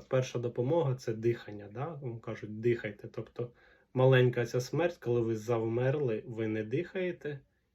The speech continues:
і вам кажуть: «Ви можете дихати». Зовні ми ніби, е, діяльні, так, ми щось робимо, живемо, але всередині ми, от застила ця фігура, завмерла до сих пір зацепеніння, цей момент, і ми, м,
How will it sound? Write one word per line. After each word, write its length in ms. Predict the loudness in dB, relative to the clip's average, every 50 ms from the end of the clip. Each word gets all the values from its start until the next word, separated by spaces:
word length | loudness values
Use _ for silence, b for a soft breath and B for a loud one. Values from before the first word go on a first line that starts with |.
| _ _ _ _
і 40 | -6
вам 200 | -6 -4 -6 -6
кажуть: 400 | -4 -4 -4 -4 -4 -8 -6 -4
«Ви 60 | -2
можете 360 | -2 -2 -2 -4 -6 -8 -10
дихати». 320 | -8 -8 -10 -10 -10 -14 -18 -18 _ _ _
Зовні 460 | -6 0 2 2 4 4 2 2 2
ми 240 | 2 2 2 2 2
ніби, 520 | 2 2 2 0 0 0 0 0 0 -2
е, 580 | -2 -6 -6 -8 -8 -8 -6 -8 -8 -8 -10 -12 -14 -18 _ _ _ _ _ _ _ -12
діяльні, 560 | -6 -4 -2 -2 -2 -2 -4 -4 -6 -6 -6
так, 380 | -6 -6 -6 -6 -8 -6 -8
ми 140 | -6 -6 -6
щось 320 | -8 -8 -10 -12 -10 -8 -6
робимо, 360 | -4 -4 -2 -2 -4 -4 -4
живемо, 400 | -4 -4 -4 -4 -4 -4 -6 -6 -6
але 240 | -4 -4 -4 -4
всередині 760 | -6 -8 -6 -6 -6 -4 -2 -2 -2 -2 -2 -2 -2 -4 -4
ми, 320 | -4 -4 -6 -6 -6 -8 -8
от 240 | -10 -12 -10 -10
застила 480 | -8 -8 -8 -10 -8 -6 -6 -6 -6 -6
ця 160 | -8 -10 -12
фігура, 540 | -10 -8 -10 -8 -4 -4 -4 -2 -2 -4 -4
завмерла 500 | -4 -4 -4 -4 -4 -4 -6 -8 -10 -12
до 160 | -12 -12 -12
сих 240 | -12 -12 -14 -16 -10
пір 220 | _ -6 -6 -4
зацепеніння, 880 | -4 -6 -6 -6 -6 -8 -8 -4 -4 -2 0 0 0 0 0 -2 -2 -4 -6 b b b b
цей 200 | _ -8 -6 -4
момент, 500 | -2 -2 -2 -2 -2 -2 -2 -4 -4 -6 -6
і 120 | -4 -2
ми, 340 | -2 0 0 0 0 0 -2 b b b b b b b b _ _ _ _ _ _ -10
м, 240 | -10 -8 -8 -10